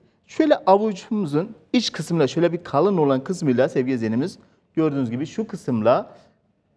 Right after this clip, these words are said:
ortasını hazne şekline ayarlayacağız. Harcımızı koymamız için ortasını hazne şekline ayarlayacağız. Şurada gördüğünüz kısımla şöyle bir kal-, kalın olan kısmı avuç içine orayla yavaş yavaş dokunuyoruz.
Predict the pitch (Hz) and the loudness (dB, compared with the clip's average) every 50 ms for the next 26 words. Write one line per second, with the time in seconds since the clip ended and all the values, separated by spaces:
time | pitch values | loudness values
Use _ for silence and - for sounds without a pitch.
0 | _ _ - 277 294 - - 233 208 - 214 233 214 160 214 220 190 214 180 - | _ _ 0 0 0 2 0 -2 -2 -2 -2 -4 0 2 0 2 2 0 -2 -2
1 | 196 175 202 208 180 175 - - 131 127 110 101 107 104 - - _ _ _ _ | -2 0 0 0 0 2 2 2 2 0 0 -2 -4 -8 -12 -14 _ _ _ _
2 | _ - 180 165 135 139 139 127 123 127 123 127 147 160 185 202 202 202 202 196 | _ 2 2 2 2 0 -4 -4 -4 -4 -2 0 -2 0 0 -2 -2 -2 -4 -4
3 | 202 208 208 - 180 185 175 - 165 - - 175 190 180 175 175 156 156 143 - | -4 -4 -4 -2 -2 -2 -2 -2 -6 -6 -6 -6 -4 -4 -4 -4 -4 -4 -6 -6
4 | 143 131 156 180 - 156 143 131 123 110 98 110 - - _ _ _ _ _ _ | -6 -6 -4 -4 -2 -2 0 0 -2 -2 -4 -8 -12 -14 _ _ _ _ _ _
5 | _ _ - 262 233 147 147 156 180 165 160 151 147 139 135 127 - - - - | _ _ -8 -6 -2 2 2 2 2 2 0 0 0 -2 -4 -8 -10 -12 -16 -12
6 | - 117 117 135 180 - - - - _ - 160 123 123 120 - - 127 123 - | -6 -4 -2 -2 -2 -4 -8 -16 -18 _ -6 -4 -4 -4 -4 -4 -4 -4 -4 -6
7 | - - 139 135 131 127 117 117 - - 147 165 190 - - - - _ - - | -4 -2 -2 0 0 -2 -4 -6 -8 -8 -6 -6 -6 -6 -10 -20 -20 _ 0 0
8 | 185 180 165 - - - 170 220 - - - - _ - - 269 262 233 196 175 | 0 0 0 -4 -8 -6 -6 -6 -8 -10 -18 -18 _ 0 4 6 6 6 6 6
9 | 185 214 240 - - - - - - 247 240 247 240 220 202 - 185 156 143 123 | 4 4 4 2 0 -8 -20 -14 -6 -2 0 2 4 2 2 2 2 2 2 2
10 | 120 147 175 - 233 233 226 226 220 233 240 233 | 0 -2 -2 0 2 2 2 2 2 2 0 -2